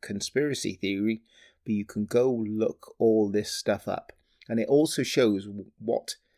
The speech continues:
John Taylor Gatto both worked in, um, the public school system in America and also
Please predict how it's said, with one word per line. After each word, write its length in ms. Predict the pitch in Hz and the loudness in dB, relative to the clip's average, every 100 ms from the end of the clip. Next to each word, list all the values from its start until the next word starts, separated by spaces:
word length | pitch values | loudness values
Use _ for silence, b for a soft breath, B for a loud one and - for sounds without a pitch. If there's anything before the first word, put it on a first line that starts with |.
| 107 | -2
John 220 | 123 123 | 2 2
Taylor 260 | 123 131 120 | 2 0 2
Gatto 460 | 123 117 - 104 - | 2 0 -2 -4 -4
both 260 | - 107 - | -2 -2 0
worked 300 | 110 104 - | 0 0 -2
in, 220 | 104 101 | -4 -4
um, 400 | 98 98 98 98 | -6 -8 -10 -10
the 80 | 95 | -10
public 380 | - 127 113 - | -2 -2 -2 -8
school 260 | - 117 | -2 0
system 380 | 110 110 - 107 | 0 -4 -4 -2
in 80 | 107 | 0
America 500 | 107 107 107 104 107 | 0 0 0 -2 -4
and 100 | 104 | -4
also 480 | 107 107 - 101 | -4 -4 -2 -2